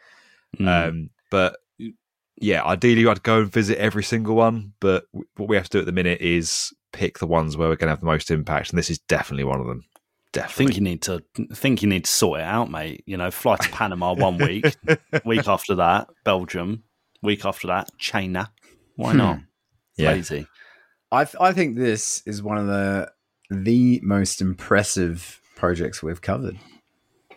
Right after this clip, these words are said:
Speaker 2: It's unlike you,
Speaker 1: Really?
Speaker 2: Liam, to use
Speaker 3: Hmm.
Speaker 2: hyperbole like that.
Speaker 1: Why?
Speaker 3: Hmm.
Speaker 1: Why do you think that?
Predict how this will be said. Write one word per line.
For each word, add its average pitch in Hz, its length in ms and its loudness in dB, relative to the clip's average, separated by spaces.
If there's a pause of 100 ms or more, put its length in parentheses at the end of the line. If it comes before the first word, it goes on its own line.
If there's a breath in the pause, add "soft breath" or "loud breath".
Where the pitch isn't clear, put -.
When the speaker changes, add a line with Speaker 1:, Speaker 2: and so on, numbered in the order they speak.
(240)
Speaker 2:
It's - 100 -20
unlike 73 260 2
you, 302 100 6
Speaker 1:
Really? 76 180 4
Speaker 2:
Liam, 107 180 0
to - 80 -4
use 80 240 2
Speaker 3:
Hmm. 101 320 6
Speaker 2:
hyperbole 78 520 2
like 73 140 2
that. 78 220 0 (280)
Speaker 1:
Why? 180 240 4
Speaker 3:
Hmm. 98 200 2
Speaker 1:
Why 214 160 2
do 220 120 -10
you - 40 -12
think 214 160 -6
that? 80 260 -8